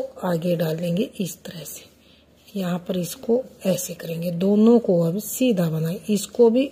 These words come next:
और फली वाले फंदे को भी। अब यहाँ पर हम ये दो फंदे अगले और सीधे बनाएंगे, एक,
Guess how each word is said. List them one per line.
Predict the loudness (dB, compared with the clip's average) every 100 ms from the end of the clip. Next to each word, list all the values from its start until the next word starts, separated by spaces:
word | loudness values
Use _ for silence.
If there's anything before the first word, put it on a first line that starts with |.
| 0
और | 2 2
फली | 0 0 4 6 6
वाले | 6 4
फंदे | 0 -4 -4
को | -8 -16 -20
भी। | -20 -20 -20 -20 -18 -6
अब | 0 2
यहाँ | 2 4 6 6
पर | 8 8
हम | 6 2
ये | 2 2 6
दो | 6 6
फंदे | 4 6 6
अगले | 6 4 2 6
और | 6 6
सीधे | 4 2 2 0
बनाएंगे, | -2 -6 -10 -14 -16 -4 0
एक, | 0